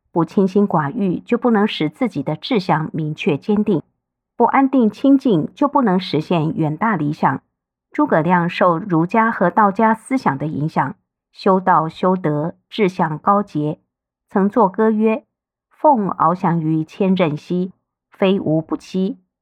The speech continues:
是弗处于一方兮；非主不依。”他对学习的态度是：静以修身，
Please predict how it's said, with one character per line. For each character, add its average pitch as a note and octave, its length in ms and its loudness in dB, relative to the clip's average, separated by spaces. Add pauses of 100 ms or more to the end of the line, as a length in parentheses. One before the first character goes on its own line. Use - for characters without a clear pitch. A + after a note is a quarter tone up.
(120)
是 G#3 360 0
弗 G3 220 0
处 D3+ 260 -4
于 D#3+ 180 -6 (100)
一 F#3+ 120 -4
方 G#3+ 280 0
兮； G#3+ 400 -8 (260)
非 F#3 300 0
主 D3 240 -4
不 D3+ 180 -4
依。” E3 300 -6 (800)
他 A3+ 100 2
对 A3+ 180 0
学 F#3+ 220 0
习 G3 160 -6
的 G3+ 140 0
态 A#3 200 -2
度 D#3 140 -4
是： D3+ 320 -6 (420)
静 G#3 380 0
以 D3+ 160 -4
修 G3+ 240 0
身， G#3+ 480 0